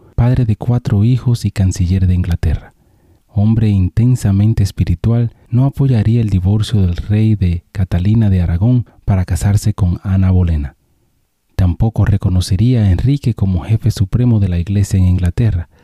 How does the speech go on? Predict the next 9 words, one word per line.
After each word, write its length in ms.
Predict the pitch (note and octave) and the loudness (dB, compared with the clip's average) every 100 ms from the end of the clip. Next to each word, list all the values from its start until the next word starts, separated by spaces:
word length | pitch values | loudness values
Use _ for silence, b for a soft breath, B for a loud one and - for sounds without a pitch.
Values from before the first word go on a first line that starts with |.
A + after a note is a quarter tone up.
| b b b | b b b
rompiendo 560 | G#2 G2 G#2+ A2 A2+ | -2 0 2 2 2
con 180 | - G2 | 0 0
Roma 360 | B2 C#3+ C#3 G#2 | 0 0 0 0
y 40 | |
negando 460 | F#2+ F2+ G2 G#2 G2 | 0 0 2 2 0
al 120 | F2 | 0
Papa 480 | F#2+ F#2 - F2+ - | -2 -2 -2 -4 -4
como 260 | F#2 E2+ | -2 0
jefe. 320 | D2 D2+ - | -2 -6 -10